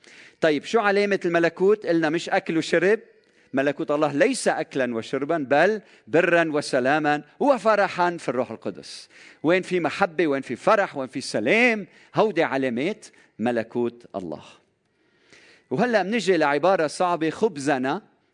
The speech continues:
كفافنا أعطنا اليوم". المقصود فيها ما يلي. المقصود فيها، عندك بي،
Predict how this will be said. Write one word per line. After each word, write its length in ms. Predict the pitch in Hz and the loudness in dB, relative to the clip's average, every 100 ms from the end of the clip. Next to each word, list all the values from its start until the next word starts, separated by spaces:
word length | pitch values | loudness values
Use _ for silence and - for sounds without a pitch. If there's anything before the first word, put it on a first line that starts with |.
| _ | _
كفافنا 800 | 135 127 165 160 151 147 151 170 - _ _ _ 143 | -2 0 0 0 -2 0 -2 -2 -10 _ _ _ -4
أعطنا 640 | 151 - 135 127 127 131 _ 139 | -4 -2 -2 0 -2 -6 _ -6
اليوم". 340 | 139 120 82 - _ _ _ _ - - _ | -4 -4 -6 -12 _ _ _ _ -20 -20 _
المقصود 600 | 170 185 196 160 240 254 - | 0 0 -2 -4 -4 -4 -4
فيها 540 | 214 226 185 180 190 | 0 4 4 4 0
ما 220 | 147 156 | -2 0
يلي. 460 | 143 127 101 85 _ _ _ _ _ _ _ _ _ 143 | 0 0 -4 -10 _ _ _ _ _ _ _ _ _ -2
المقصود 540 | 156 180 - 214 214 | -2 -2 -2 0 0
فيها، 320 | - 202 165 | 0 2 4
عندك 460 | 139 147 190 180 170 | 2 0 0 0 2
بي، 400 | 151 180 131 | 2 4 2